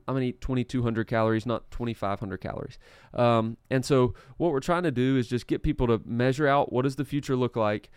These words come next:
um, to also acknowledge that they're a lot closer than they think. It's just a few steps away. And then, um, when people can measure up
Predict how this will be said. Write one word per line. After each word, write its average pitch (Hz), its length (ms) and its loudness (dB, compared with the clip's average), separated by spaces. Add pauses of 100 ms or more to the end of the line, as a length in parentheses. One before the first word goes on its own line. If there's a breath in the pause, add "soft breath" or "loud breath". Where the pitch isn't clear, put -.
(280 soft breath)
um, 117 400 0 (140)
to - 100 -2
also 127 340 2
acknowledge 127 500 2
that 123 240 0 (160)
they're 120 160 0
a 113 60 2
lot 110 200 0
closer 127 320 -2
than 131 160 0
they 139 120 0
think. 110 420 -4
It's - 180 -6
just 123 220 -6
a 113 60 -2
few 123 240 -4
steps - 360 -4
away. 113 320 0 (320 loud breath)
And 127 200 0
then, 127 300 2 (260 soft breath)
um, 120 520 -2 (280)
when 135 160 -2
people - 240 -6
can 131 180 -4
measure 127 300 4
up 131 260 4